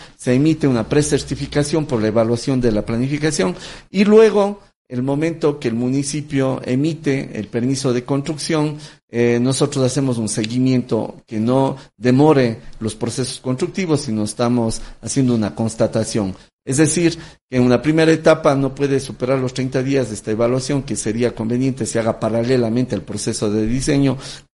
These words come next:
para que los tiempos no se vean afectados. Y también es importante que el municipio, eh,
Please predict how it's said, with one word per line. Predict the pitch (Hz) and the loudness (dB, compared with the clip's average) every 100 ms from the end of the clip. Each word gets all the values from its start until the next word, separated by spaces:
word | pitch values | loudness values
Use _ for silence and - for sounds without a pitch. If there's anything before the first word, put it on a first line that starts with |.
| _ | _
para | - 123 120 | 0 2 4
que | 123 | 2
los | 110 | 0
tiempos | - 160 147 120 | 2 2 2 2
no | 123 | 0
se | 123 | 0
vean | 110 113 101 | 2 2 0
afectados. | 98 98 - 85 90 - - _ _ _ _ _ _ _ _ - | -4 -8 -8 -10 -10 -16 -20 _ _ _ _ _ _ _ _ -8
Y | 151 | 4
también | 208 190 196 | 4 4 2
es | 185 | 2
importante | 170 156 147 143 160 139 113 | 2 2 0 2 2 0 -2
que | - | -6
el | 110 | -6
municipio, | 113 123 135 131 151 147 131 135 135 - - - | -4 -2 -2 -4 -6 -4 -4 -2 -4 -10 -18 -8
eh, | 117 110 110 107 104 | -2 0 2 0 -2